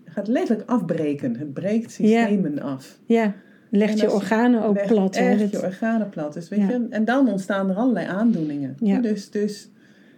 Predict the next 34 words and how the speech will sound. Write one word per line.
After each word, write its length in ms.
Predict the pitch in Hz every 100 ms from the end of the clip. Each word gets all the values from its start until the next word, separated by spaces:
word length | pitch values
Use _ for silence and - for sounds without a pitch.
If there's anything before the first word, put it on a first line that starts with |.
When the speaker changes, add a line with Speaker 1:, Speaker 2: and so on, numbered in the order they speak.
| _
Speaker 1:
ja, 420 | - 220 254 131 - _ _
ga 220 | - 220
er 80 | 202
echt 200 | 196 -
wat 160 | 180 165
aan 100 | 151
doen. 100 | 196
Speaker 2:
Luisteren 440 | 196 190 156 185
Speaker 1:
Want 100 | 185 185
Speaker 2:
naar 120 | 180
die 80 | 196
Speaker 1:
luister. 220 | 226 208
Speaker 2:
signalen. 460 | 202 190 185 - 220
Speaker 1:
En 160 | 247 226
gewoon, 280 | 302 294 - -
het 220 | - 226 220
begint 300 | - 359 339
met 160 | 220
bewust 320 | 208 254 381
worden. 300 | - 403 339 202
Speaker 2:
Ja. 240 | 190 190 185
Speaker 1:
Van, 140 | 247
"Oh, 320 | 330 427 247 - _ _ -
oh, 100 | 277
kijk, 220 | 392 427
ik 140 | 240 -
doe 120 | 160
dit. 380 | 156 254 - -
Oh, 60 | - 294
dat 20 | 240
Speaker 2:
Ja. 60 |
Speaker 1:
is 100 | 226
interessant." 640 | - 165 - - - 233 -
Speaker 2:
Ja. 180 | 262